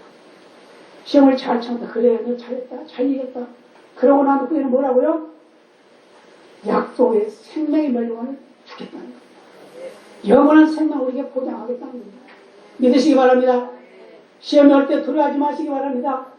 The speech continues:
낙심하지 마시기 바랍니다. 그 약속을 믿고 이기시기 바랍니다.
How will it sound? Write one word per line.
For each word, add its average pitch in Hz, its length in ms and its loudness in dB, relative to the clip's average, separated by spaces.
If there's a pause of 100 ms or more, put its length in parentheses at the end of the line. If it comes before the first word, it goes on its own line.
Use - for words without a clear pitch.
(180)
낙심하지 311 500 2
마시기 302 400 -4
바랍니다. 262 560 -8 (400)
그 294 140 -6
약속을 311 360 4
믿고 320 300 0
이기시기 311 420 -2
바랍니다. 277 600 -4